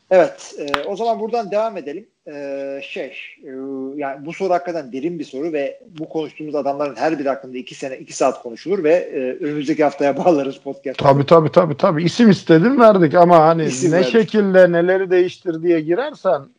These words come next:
Speaker 2: o bitmez o diyalog.
Speaker 1: Abi o şöyle olacak. Bir Super Bowl maçında ikimizden birisini, e,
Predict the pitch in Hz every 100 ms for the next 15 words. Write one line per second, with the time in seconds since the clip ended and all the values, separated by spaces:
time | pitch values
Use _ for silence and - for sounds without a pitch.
0 | - - - 82 92 - 196 160 - 180
1 | 156 143 127 117 113 120 139 127 139 196
2 | - 214 175 147 131 135 165 - 175 180
3 | 170 160 160 160 160 156 175 170 165 156
4 | 147 - 151 151 156 151 233